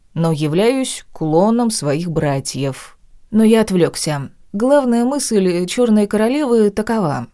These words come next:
Секс — это преимущество, потому что ты, как единичный экземпляр, уникален.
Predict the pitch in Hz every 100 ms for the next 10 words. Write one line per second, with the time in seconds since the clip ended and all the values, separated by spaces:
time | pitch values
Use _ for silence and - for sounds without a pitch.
0 | _ _ - - 254 233 - - 175 175
1 | 180 175 180 175 180 226 - 139 - 131
2 | 131 120 - - - 147 147 165 - -
3 | 147 - 220 220 175 160 147 151 165 151
4 | 180 185 202 151 - 139 139 156 170 170
5 | 202 269 311 277 262 - 320 330 320 359
6 | 339 180 196